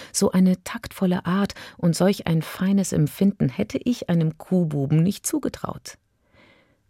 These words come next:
Leong Tu Ho, den zehnten September. Kaum kann ich einen Satz ungestört in mein Tagebuch schreiben vor Zuschauern, die sich um die offene Tür gedrängt haben, um mich zu betrachten.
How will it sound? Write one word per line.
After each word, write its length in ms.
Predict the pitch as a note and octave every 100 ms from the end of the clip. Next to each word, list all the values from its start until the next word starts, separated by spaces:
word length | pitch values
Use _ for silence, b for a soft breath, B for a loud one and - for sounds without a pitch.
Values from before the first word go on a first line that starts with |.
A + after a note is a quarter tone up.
| _
Leong 380 | F3 D3+ D#3+ G#3
Tu 300 | - F3+ C#3+
Ho, 300 | C#3+ D3+ G3 - -
den 160 | D#3+
zehnten 400 | D#3 C#3 C3+ C#3+
September. 580 | D3 D3+ C#3 A#2+ A#2 A#2+ _ _ _ _ _ -
Kaum 420 | - D#3+ F3+ F3+
kann 240 | - D3+
ich 320 | D3 C#3+ -
einen 520 | D#3+ D#3+ F#3 F3 E3+ D3+
Satz 440 | C#3+ D3+ - -
ungestört 680 | D#3+ E3 D#3 C3+ - C#3+ D3
in 80 | C#3
mein 160 | B2+
Tagebuch 560 | A#2+ D3 D3 D3+ C3+ B2
schreiben 440 | - C3 C3 C#3+
vor 240 | B2+ C3+ A#2+
Zuschauern, 760 | - F3+ E3+ - C3 C3+ C3+ B B B
die 80 | D3
sich 200 | C#3 -
um 140 | D3+ C#3
die 180 | C#3+
offene 420 | E3 E3 D3 C3+ -
Tür 260 | F3+ F#3+
gedrängt 600 | D#3 - C3+ F3+ - -
haben, 300 | C3+ C3+ D3
um 160 | - D3
mich 160 | C#3
zu 100 | -
betrachten. 640 | - - - F#3+ - C4